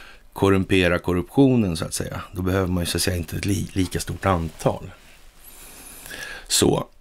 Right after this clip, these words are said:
Och, eh, ja, vi konstaterar att i valet då, U S A, så händer en, eh, massa, massa saker när det gäller det här valfusket. Och, eh,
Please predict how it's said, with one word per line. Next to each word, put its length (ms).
Och, 420
eh, 380
ja, 400
vi 200
konstaterar 640
att 180
i 20
valet 440
då, 280
U 140
S 160
A, 180
så 140
händer 960
en, 240
eh, 160
massa, 460
massa 300
saker 500
när 180
det 60
gäller 240
det 80
här 120
valfusket. 840
Och, 560
eh, 400